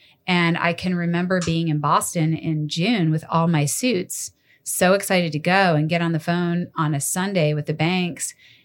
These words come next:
And they basically said, like, "The equity capital markets are shut, the door is shut."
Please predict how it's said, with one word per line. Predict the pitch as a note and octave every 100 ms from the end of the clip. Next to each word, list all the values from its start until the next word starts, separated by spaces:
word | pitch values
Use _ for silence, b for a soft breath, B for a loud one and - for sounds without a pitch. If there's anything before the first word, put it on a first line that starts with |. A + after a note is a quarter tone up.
| b
And | E3+ E3+
they | E3
basically | F3+ G3 G3 F3
said, | D#3 E3 D#3
like, | D#3 -
"The | F3 E3+
equity | F3+ F#3
capital | E3 D#3 E3 D#3
markets | D3 D3 D3
are | B2+
shut, | B2 - - _
the | D#3+
door | E3 E3
is | D3+
shut." | - D#3 -